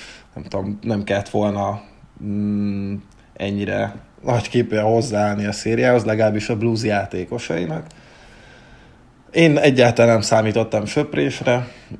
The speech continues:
a széria előtt, viszont az nagyon jó, mert hogy eddig a Colorado-nak összesen két négy nullás szériája volt a franchise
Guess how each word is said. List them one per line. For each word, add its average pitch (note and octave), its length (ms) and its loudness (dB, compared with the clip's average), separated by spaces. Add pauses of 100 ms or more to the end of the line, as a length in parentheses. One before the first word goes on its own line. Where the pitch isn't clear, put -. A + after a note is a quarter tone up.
a A#2 60 -6
széria G#2+ 400 0
előtt, C3+ 340 2
viszont A#2+ 480 0
az A2 120 -4
nagyon G#2 280 -2
jó, G#2+ 280 0
mert G#2 180 -2
hogy A2 160 0
eddig G#2+ 240 0
a A2+ 100 2
Colorado-nak A2+ 800 0
összesen G#2 560 -4
két G#2 340 -4
négy G#2+ 240 -2
nullás G#2 340 -2
szériája G#2 640 -2
volt A#2+ 280 2
a G#2+ 140 -2 (200)
franchise A#2 680 2